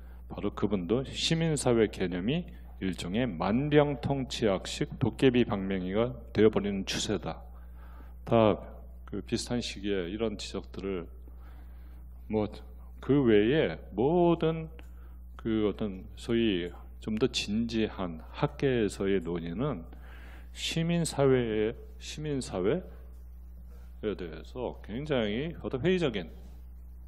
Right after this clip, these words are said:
그런 견해가 지배적이었었습니다. 근데 그럼에도 불구하고 바로 이번 정부 초반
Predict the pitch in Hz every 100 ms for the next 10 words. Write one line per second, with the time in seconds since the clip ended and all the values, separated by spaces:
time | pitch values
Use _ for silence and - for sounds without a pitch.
0 | - - - 98 - 90 90 90 110 -
1 | 104 139 123 110 117 90 104 - - 82
2 | 80 - - - - - - 127 123 123
3 | 135 123 104 98 90 87 104 113 78 -
4 | - - - - - - - - - -
5 | - 82 87 110 95 104 127 117 110 98
6 | 104 98 - - - - - 110